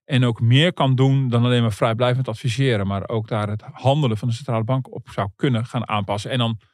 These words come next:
maar goed, dan moeten we misschien aan het echte onderwerp van vandaag. Dan is er ook nog heel veel achterdocht over het hele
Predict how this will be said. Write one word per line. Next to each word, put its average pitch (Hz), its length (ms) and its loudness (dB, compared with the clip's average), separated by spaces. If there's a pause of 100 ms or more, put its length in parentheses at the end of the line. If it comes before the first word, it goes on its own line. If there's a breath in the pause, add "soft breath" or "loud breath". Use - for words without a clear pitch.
(320)
maar 123 100 -8
goed, 107 100 -4
dan 104 100 -4
moeten 104 200 -2
we 110 60 -2
misschien 107 200 0
aan 104 80 -2
het 101 80 -6
echte 131 240 -4
onderwerp 117 280 0
van 123 160 -2
vandaag. 113 400 0 (360 soft breath)
Dan 120 160 -2
is 120 120 -2
er 139 60 -4
ook 160 140 0
nog 131 140 2
heel 135 380 6
veel 120 220 0
achterdocht 123 600 -2
over 110 220 -2
het 113 80 0
hele 107 200 0